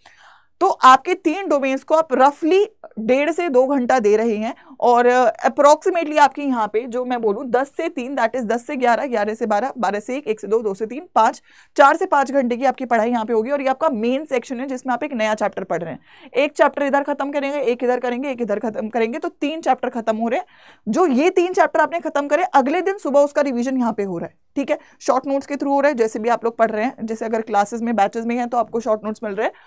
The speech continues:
उनका रिवीजन आपको यहाँ पे करना है, ठीक है? उसके बाद तीन से चार बजे आप एक ब्रेक ले लेंगे, हल्का सा ब्रेक लीजिए। इसमें आप घूम सकते हैं, थोड़ा सा नैप ले सकते हैं, लंच कर सकते हैं, जो भी आपको सही लगता है, एक घंटे का आप ब्रेक लेंगे। ब्रेक लेने के बाद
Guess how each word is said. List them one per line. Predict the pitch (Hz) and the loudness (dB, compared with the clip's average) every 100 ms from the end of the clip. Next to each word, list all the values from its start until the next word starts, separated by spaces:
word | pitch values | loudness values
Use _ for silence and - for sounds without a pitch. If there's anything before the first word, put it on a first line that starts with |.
| - 262 | -20 -4
उनका | 277 294 | 0 2
रिवीजन | 285 226 233 | 2 0 -2
आपको | 214 - | -2 -2
यहाँ | 233 180 | -4 -4
पे | 185 | -6
करना | 180 165 190 | -10 -14 -18
है, | _ _ _ _ | _ _ _ _
ठीक | - 302 | -4 -4
है? | - _ _ _ | -6 _ _ _
उसके | 294 - 359 | -6 -2 2
बाद | 370 381 | 2 2
तीन | 302 320 370 | -4 -4 -6
से | 359 359 | -6 -2
चार | 359 285 285 | 2 2 4
बजे | 269 285 - | 2 0 2
आप | 269 262 | 2 2
एक | 220 | -2
ब्रेक | 220 233 | 0 0
ले | 262 | 0
लेंगे, | 254 254 302 | -2 -2 -4
हल्का | 262 214 247 | -4 0 0
सा | 247 | 0
ब्रेक | 233 226 | 0 -2
लीजिए। | 247 233 254 | -2 -6 -6
इसमें | 262 226 | -6 -4
आप | 220 | -4
घूम | 202 208 | -4 -6
सकते | 233 233 - 226 | -4 -6 -4 -6
हैं, | 233 226 | -4 -6
थोड़ा | 226 190 | -4 -4
सा | 220 220 | -2 -2
नैप | 202 202 | -2 0
ले | 214 | -2
सकते | 220 220 - | -2 -6 -4
हैं, | 220 | -4
लंच | 220 208 214 | -4 -6 -6
कर | 240 | -4
सकते | 226 214 - 220 | -4 -6 -4 -6
हैं, | 240 _ - 285 | -6 _ -20 -6
जो | 208 254 | 4 4
भी | 269 | 4
आपको | 262 254 | 2 2
सही | 262 240 | 0 0
लगता | 240 233 | 0 -2
है, | 269 | -2
एक | - 202 | 0 0
घंटे | 226 208 214 | -2 -2 2
का | 214 | 2
आप | |
ब्रेक | 196 190 190 | 2 -2 -2
लेंगे। | 190 254 381 _ - - | -6 -6 -8 _ -20 -6
ब्रेक | 220 349 359 | 0 0 0
लेने | 359 339 | -2 -2
के | 320 | -2
बाद | 311 | -2